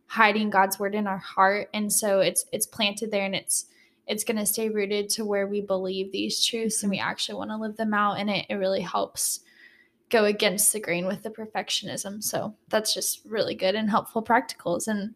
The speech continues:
Speaker 1: I will definitely be using them myself.
Speaker 2: Good.
Speaker 1: So,
Speaker 2: <laughs> Glad I could
Speaker 1: ki-,
Speaker 2: help. <laughs>
Speaker 1: yeah, I love that. So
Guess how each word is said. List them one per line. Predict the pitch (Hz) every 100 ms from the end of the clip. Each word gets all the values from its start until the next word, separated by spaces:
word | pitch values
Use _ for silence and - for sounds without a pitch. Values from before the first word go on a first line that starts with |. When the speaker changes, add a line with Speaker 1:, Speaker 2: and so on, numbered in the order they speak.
| _
Speaker 1:
I | 220
will | 214
definitely | 202 196 220 208
be | 214
using | 214 247 262
them | 202 196
myself. | 202 - 247 208 202 - - -
Speaker 2:
Good. | 302 240 - - 320 262
Speaker 1:
So, | 370 339 320
Speaker 2:
<laughs> | 294
Glad | - 220
I | 269
could | 311
Speaker 1:
ki-, |
Speaker 2:
help. | 294 208 -
<laughs> |
Speaker 1:
yeah, | 277 349 330 269
I | 226
love | 226 240 226
that. | 185
So | - - 277 247 -